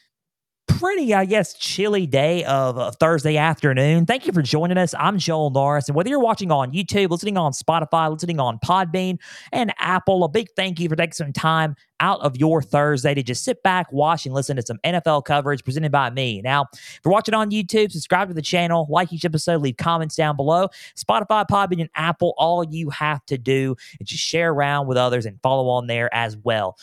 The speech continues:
We have X, we have Instagram, and we have Facebook. All you have to do is type in Pigskin Frenzy on your keyboards or on your phone, like, then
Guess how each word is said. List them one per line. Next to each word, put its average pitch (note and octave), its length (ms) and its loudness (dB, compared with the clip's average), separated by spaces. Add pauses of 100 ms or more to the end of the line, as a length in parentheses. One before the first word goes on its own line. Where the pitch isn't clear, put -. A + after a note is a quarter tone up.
(160)
We A3+ 120 0
have B3 260 2
X, - 540 -4
we B3+ 100 0
have G#3+ 260 2
Instagram, F#3 640 -2
and G3 80 -2
we B3+ 140 -2
have A#3+ 340 -4 (360)
Facebook. F3+ 640 0
All G3+ 200 0
you A#3+ 160 -6
have G#3+ 180 -2
to G3 80 -6
do G3 140 2
is F#3+ 80 -2
type F#3 280 0
in D#3 120 -2
Pigskin F3+ 440 -2
Frenzy E3 400 -4
on F#3 180 -2
your D3+ 100 -2
keyboards G3+ 640 0 (400)
or F3 140 4
on A#3 180 0
your F3 120 2
phone, D#3+ 480 2 (420)
like, E3 560 0 (480)
then C3+ 340 2